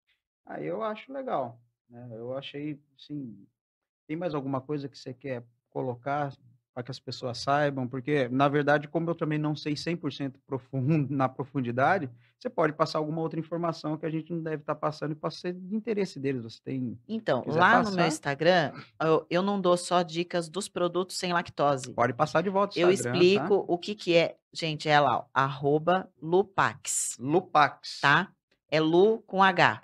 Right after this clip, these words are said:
Speaker 1: É, Lu com, com
Speaker 2: Com
Speaker 1: H.
Speaker 2: H. L U H, Pax. Pax com Q de queijo,
Speaker 1: Com Q de
Speaker 2: tá?
Speaker 1: que-, é, eu <laughs> coloquei com K aqui de <laughs>
Speaker 2: É, eu explico o que é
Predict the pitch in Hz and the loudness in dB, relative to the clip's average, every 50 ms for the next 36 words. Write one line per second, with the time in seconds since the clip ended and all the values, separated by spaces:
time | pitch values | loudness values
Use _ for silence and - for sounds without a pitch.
0 | _ _ 120 123 123 117 113 120 139 135 120 - 143 139 135 127 120 117 110 107 | _ _ 0 2 2 2 2 0 -2 -2 -2 -4 -4 -2 -2 -2 -4 -4 -6 -8
1 | - _ _ 123 120 120 123 160 156 117 113 110 - - _ - 143 151 160 165 | -12 _ _ -6 -2 0 0 2 2 2 0 0 -2 -6 _ 0 2 2 2 2
2 | 156 156 151 156 156 151 143 139 127 143 147 160 175 170 - - 131 110 - - | 0 0 0 2 4 4 4 4 4 4 4 4 4 2 2 0 0 0 0 -6
3 | - - - - - - _ _ - 156 165 170 - 185 - - - 190 202 208 | -12 -12 -12 -12 -14 -16 _ _ 8 8 8 8 6 -2 -10 -4 -2 -2 -2 -2
4 | 208 - - 180 175 175 175 190 185 - - 175 165 156 143 127 135 - 127 131 | -2 0 4 4 6 6 4 2 -2 0 2 4 4 4 2 0 -2 0 4 6
5 | 143 156 185 - 135 131 131 127 123 123 120 - 139 131 117 120 131 131 127 - | 6 6 6 6 6 6 6 6 4 2 0 0 0 0 0 0 -2 -2 0 2
6 | 156 147 147 151 151 143 143 143 139 139 135 135 - - 131 135 131 127 131 123 | 0 0 2 0 -2 0 2 2 4 4 4 0 -2 -4 -4 -4 -2 -4 -4 -8
7 | - 131 120 - 143 - - - 135 - - - 131 - - - - - - 165 | -8 -12 -6 -4 -4 -4 -2 -6 -6 -6 -6 -8 -8 -10 -12 -16 -14 -2 2 4
8 | 165 165 165 165 165 165 160 160 160 160 160 - - - 175 190 202 - - - | 6 6 8 8 6 6 6 6 6 4 2 2 2 4 4 4 4 2 -4 -2
9 | 180 185 185 202 202 202 - 190 185 185 - - _ _ _ 147 165 - - - | 2 4 4 4 4 2 2 0 0 0 -2 -8 _ _ _ -6 -6 -6 -4 -2
10 | 196 185 175 170 170 175 170 - - | 2 6 6 8 6 6 4 0 -4